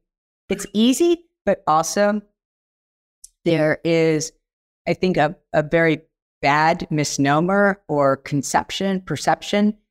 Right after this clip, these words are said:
that if they were to stand out, somehow that would be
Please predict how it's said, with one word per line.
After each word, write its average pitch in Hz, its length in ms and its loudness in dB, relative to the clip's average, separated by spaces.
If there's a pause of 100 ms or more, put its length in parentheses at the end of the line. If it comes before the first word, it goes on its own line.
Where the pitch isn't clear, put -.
(200)
that 160 220 -4
if 185 240 -2
they 185 160 2
were 175 160 -2
to 196 140 -12
stand 160 500 -2 (120)
out, 165 320 0 (280)
somehow 170 420 -2
that 156 200 0
would 135 120 -4
be 139 260 0